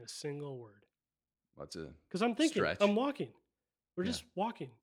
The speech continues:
Speaker 1: And that person was like, "I know you're completely comfortable, but it makes me uncomfortable that we're not saying anything as we walk down this
Speaker 2: Really?
Speaker 1: hallway." Yeah. And I, and I got it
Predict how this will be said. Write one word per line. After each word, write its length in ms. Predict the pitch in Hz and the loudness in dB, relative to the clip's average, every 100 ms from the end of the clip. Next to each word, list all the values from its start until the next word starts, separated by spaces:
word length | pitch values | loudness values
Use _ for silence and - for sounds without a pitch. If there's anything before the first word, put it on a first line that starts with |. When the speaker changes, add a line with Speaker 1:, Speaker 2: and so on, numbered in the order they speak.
| - | 0
Speaker 1:
And 340 | 175 175 165 | 4 6 4
that 280 | 151 170 202 | 2 0 0
person 360 | 196 202 202 185 | -2 -4 -2 -4
was 160 | 165 | -2
like, 380 | 156 160 156 - - | -2 -2 -4 -10 -6
"I 140 | 156 | 0
know 160 | 156 170 | 2 4
you're 180 | 170 135 | 2 -2
completely 640 | - 131 - 170 185 165 | -8 -12 -10 -8 -6 -8
comfortable, 720 | 143 156 151 - 175 202 220 196 | -6 -6 -6 -6 -6 -6 -4 -2
but 100 | 151 | -2
it 80 | |
makes 300 | 147 151 - | 0 -2 -2
me 100 | 170 | -2
uncomfortable 480 | 156 143 156 139 156 | -2 -2 -4 -4 -6
that 100 | 139 | -6
we're 140 | 131 143 | -4 -4
not 220 | 143 139 | -6 -6
saying 240 | 160 143 | -4 -4
anything 360 | 143 139 139 131 | -4 -6 -6 -8
as 100 | 120 | -8
we 80 | 123 | -8
walk 260 | 127 127 | -8 -8
down 180 | 143 127 | -10 -8
this 120 | 120 | 2
Speaker 2:
Really? 300 | 104 156 269 | 10 12 12
Speaker 1:
hallway." 80 | 294 - - | 6 -4 -2
Yeah. 180 | 302 220 - _ _ _ _ _ - | 0 0 -6 _ _ _ _ _ 2
And 100 | 196 | 6
I, 160 | 214 190 | 6 4
and 140 | 185 | 4
I 80 | 180 | 6
got 300 | 165 170 247 | 6 2 2
it 180 | 123 | -4